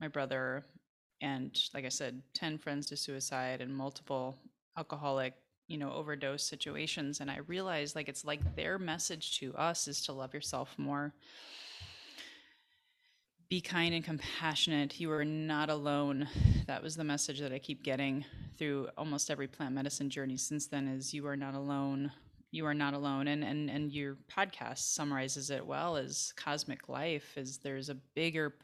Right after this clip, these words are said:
picture at play. There's so much more than we can even fathom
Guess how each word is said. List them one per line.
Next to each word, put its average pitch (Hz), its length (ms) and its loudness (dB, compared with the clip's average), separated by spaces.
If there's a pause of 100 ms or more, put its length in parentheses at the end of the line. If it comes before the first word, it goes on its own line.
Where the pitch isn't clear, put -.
(420)
picture 135 400 -2
at 135 120 -6
play. 123 400 -2 (520)
There's 156 160 -2
so - 360 2
much 151 300 0
more 143 160 2
than 139 140 -4
we 143 100 -4
can 139 140 -6
even 135 240 -4
fathom 139 1000 -2